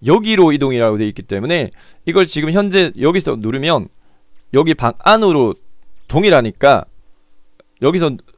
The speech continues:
여기 누르기를 바로 선택하시면 안 되고 위쪽으로 가서 좀 전에 만들었던 연습이라는 폴더로 들어가 보겠습니다.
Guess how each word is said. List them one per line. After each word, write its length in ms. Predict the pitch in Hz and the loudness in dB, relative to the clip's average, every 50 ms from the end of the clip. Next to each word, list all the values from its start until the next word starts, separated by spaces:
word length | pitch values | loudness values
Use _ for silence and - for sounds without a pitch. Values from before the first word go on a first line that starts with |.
| _ _ _ - | _ _ _ -4
여기 220 | - 147 170 185 180 | 0 2 4 4 2
누르기를 420 | 160 135 127 139 139 139 131 139 | 2 2 0 0 0 0 0 0
바로 240 | - - 95 98 120 | 0 -2 -4 -4 -4
선택하시면 480 | 135 160 160 165 156 139 135 135 107 85 | -6 -6 -6 -4 -2 -2 -2 -4 -6 -8
안 100 | 85 87 | -8 -6
되고 360 | 98 104 104 147 131 92 - - _ - - _ _ _ - - - - - | -8 -6 -4 -4 -6 -6 -8 -12 _ -20 -20 _ _ _ -20 -20 -20 -14 -10
위쪽으로 440 | - 123 120 - 180 185 175 165 156 | -10 -8 -4 2 4 4 4 4 4
가서 720 | 143 135 135 131 127 123 120 120 120 117 120 117 120 - - - - _ - _ _ - | 4 4 4 2 2 0 2 2 2 2 2 2 0 -2 -6 -16 -20 _ -20 _ _ -8
좀 160 | 170 170 175 | -6 -2 0
전에 160 | 190 190 175 | 2 2 2
만들었던 680 | 143 110 113 127 143 139 131 131 - 131 123 123 117 - - - - - _ _ _ - | 2 2 2 2 0 0 0 0 0 0 0 0 -2 -6 -12 -20 -20 -20 _ _ _ -2
연습이라는 1300 | 120 120 135 147 151 147 147 - - 190 190 190 - - - - - - 127 120 123 120 120 117 120 | 0 0 0 -2 -4 -8 -8 -4 2 2 2 2 0 -8 -20 -16 -10 -4 0 0 0 0 0 -4 -6
폴더로 560 | - 151 147 143 131 120 117 113 143 156 156 | -4 -4 -2 -2 -2 -2 -2 -2 -2 -2 -4
들어가 300 | - - 104 110 113 110 | -4 -4 -2 0 0 0
보겠습니다. 540 | 98 92 90 85 80 - - 85 78 82 | 0 -2 -6 -8 -10 -12 -14 -14 -14 -14